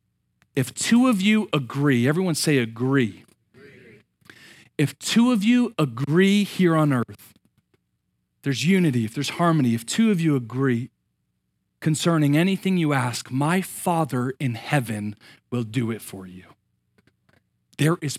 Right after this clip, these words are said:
power in agreement. Verse twenty says, "For where two or three gather together as my followers, I'm there,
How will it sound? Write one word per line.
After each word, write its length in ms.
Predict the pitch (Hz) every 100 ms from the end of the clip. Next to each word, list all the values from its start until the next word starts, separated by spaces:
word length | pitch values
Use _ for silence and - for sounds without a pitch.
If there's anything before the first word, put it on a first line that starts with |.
| _ -
power 960 | - - 175 202 233 247 240 151 - _ _ _ _ _ _ -
in 120 | 165
agreement. 520 | 123 160 143 113 - _ _ _ _ _ _ _ _ _ _ _ _ _ _ _ _ _ _ _ _ _
Verse 220 | 165 151
twenty 260 | - 175 151
says, 240 | - 147
"For 140 | - 151
where 160 | 135
two 280 | 123 - 190
or 60 | 160
three 240 | 156 147
gather 440 | 120 135 143 147 139
together 480 | 120 - 131 147
as 160 | 135 117
my 140 | 123
followers, 800 | 107 - 117 135 147 151 139 - _ _ _ _ _
I'm 200 | - 147
there, 540 | 117 135 165 110 95